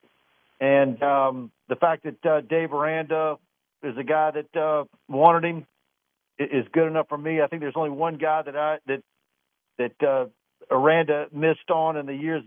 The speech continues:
that we've been following him, and that was Christian Harris out of U-High. And, uh,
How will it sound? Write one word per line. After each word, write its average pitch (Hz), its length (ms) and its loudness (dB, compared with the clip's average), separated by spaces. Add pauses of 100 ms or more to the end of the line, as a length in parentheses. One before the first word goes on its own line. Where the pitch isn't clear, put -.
(140)
that 139 100 -6
we've 151 220 -4
been 135 240 -4
following 147 300 0
him, 139 80 -14
and 143 60 -8
that 151 140 -2
was 123 140 -16
Christian 143 360 -10
Harris 156 320 0 (400)
out 156 140 -2
of 143 100 -4
U-High. 135 500 0 (840)
And, 123 380 -2
uh, 123 320 0